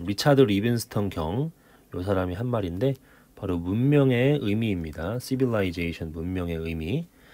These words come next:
자, 디모크라시 하게 되면 민주주의죠. 민주주의가 가장 최고의 형태예요. 뭐의 형태입니까? 정치적 정부의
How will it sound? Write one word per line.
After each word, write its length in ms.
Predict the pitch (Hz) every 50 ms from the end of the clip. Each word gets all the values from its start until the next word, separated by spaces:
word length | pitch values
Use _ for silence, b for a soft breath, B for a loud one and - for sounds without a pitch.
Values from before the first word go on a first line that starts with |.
| b b b b b b b b b
자, 400 | - 127 123 117 110 101 92 87 -
디모크라시 760 | - 131 143 175 185 170 - 175 165 156 - - 160 156 147
하게 220 | 131 135 135 139
되면 220 | 131 123 117 110 101
민주주의죠. 720 | 92 98 117 131 135 139 123 104 95 82 80 78 82 80
민주주의가 800 | 82 87 95 113 120 131 120 113 101 95 95 127 131 120 95 -
가장 680 | - - - 101 - 117 117 120 127 131 139 147 151 143 -
최고의 680 | - - - 180 175 165 - 160 143 139 139 139 135 -
형태예요. 680 | - 180 185 175 - - 170 120 90 82 80 76 82 -
뭐의 360 | 104 98 101 110 123 135 143 127
형태입니까? 760 | 127 123 123 - 127 120 110 107 104 98 - - 156 180 180 b b b b b b b -
정치적 920 | - - 104 92 98 110 113 - - - - - 123 143 151 147 - _ -
정부의 800 | - 104 95 95 101 104 107 123 127 110 90 87 117 165 175